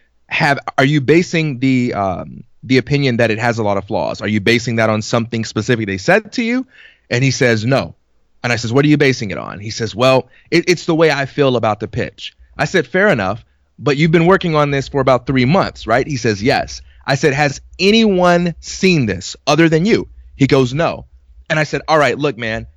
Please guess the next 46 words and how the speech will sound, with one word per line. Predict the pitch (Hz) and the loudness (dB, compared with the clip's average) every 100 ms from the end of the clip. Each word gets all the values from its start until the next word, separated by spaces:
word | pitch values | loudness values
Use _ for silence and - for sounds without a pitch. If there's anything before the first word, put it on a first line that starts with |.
| _ | _
you've | 123 165 | -4 0
been | 190 | 2
working | 170 190 170 | 2 0 -2
on | 147 | -8
it | 131 | -8
for | 135 | -10
three | 127 147 151 | -8 -4 -4
months. | 135 123 104 - - | -2 -4 -6 -12 -6
I'm | 139 139 143 | -6 -4 -4
not | 151 165 175 - | -2 0 -2 -6
sure | - 165 151 | -6 -2 -2
how | 135 147 147 | -2 -4 -4
much | 147 131 113 | -4 -6 -4
better | 135 135 123 | -2 0 -2
this | 117 123 | 0 -2
pitch | - 131 113 110 | -2 -6 -4 -6
is | 98 | -6
going | 110 110 107 | -4 -4 -4
to | 98 | -10
get | 90 139 120 - 107 104 - | -6 -2 0 -2 -12 -14 -10
if | 131 | -6
you | 131 | -6
spend | - 139 123 | -4 -2 0
an | 127 | 0
extra | 131 - 117 | -4 -2 -2
day | 113 123 | 0 0
or | 110 | 2
week | 131 180 | 2 2
on | 120 101 | 0 -4
it. | 104 - - _ | -6 -12 -20 _
I | 156 220 | 0 0
would | 247 | -2
just | 147 180 - | -6 -6 -6
take | - 190 - | -6 -6 -4
the | 147 | -6
risk | 127 170 196 - | 0 0 -2 -8
of | 117 | -6
getting | 131 175 185 | 0 0 0
some | 156 139 | -4 -4
things | 160 147 113 | -2 -2 -2
wrong | 123 143 185 208 - - 151 | 0 2 0 -4 -12 -6 -2
and | 135 117 | -2 2
go | 165 190 | 4 4
make | 156 170 - | 4 0 0
the | 135 | -4
pitch, | - 233 - - | 0 0 0 -6